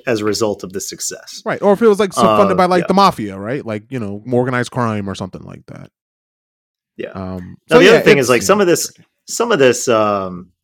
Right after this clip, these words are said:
Speaker 1: some of the criticism that they get is a bit, i-, is unnecessary, I think, 'cause they're like, "Oh, why don't you condemn the war in Russia?" It's like, well, if they are in Russia and they condemn the war in Russia, they're
Speaker 2: They're at risk.
Speaker 1: fucked.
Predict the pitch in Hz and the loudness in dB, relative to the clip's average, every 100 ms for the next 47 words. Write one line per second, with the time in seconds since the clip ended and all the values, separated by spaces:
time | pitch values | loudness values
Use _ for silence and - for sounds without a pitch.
0 | _ - - 220 147 131 117 131 117 110 | _ -6 -2 -2 0 0 0 0 -2 -2
1 | 107 98 87 90 92 - _ _ _ _ | -6 -8 -8 -10 -10 -16 _ _ _ _
2 | _ 123 110 110 110 101 - _ _ _ | _ -4 -2 -2 -2 -2 -6 _ _ _
3 | _ _ _ _ 139 - 143 - - 113 | _ _ _ _ -8 -4 -4 -4 -6 -6
4 | 101 101 110 - 117 117 117 123 120 104 | -6 -8 -8 -4 -2 -2 -4 -8 -8 -6
5 | 110 104 - 127 113 123 120 120 117 107 | -4 -4 0 2 4 4 2 -2 -4 0
6 | 117 110 104 104 110 101 101 123 87 - | 0 0 -4 -2 -2 -2 -2 -4 -6 -12
7 | 104 131 123 151 208 226 254 139 113 98 | -8 -4 -4 -2 -2 0 0 0 -2 -4
8 | - - - _ _ _ _ 135 127 127 | -6 -12 -20 _ _ _ _ 0 0 0
9 | 123 135 117 110 110 104 95 101 101 - | 2 4 4 0 0 -2 -2 -4 -4 -8
10 | 80 - _ _ - - 190 - 92 - | -12 -18 _ _ -4 2 2 2 0 -4
11 | - | -14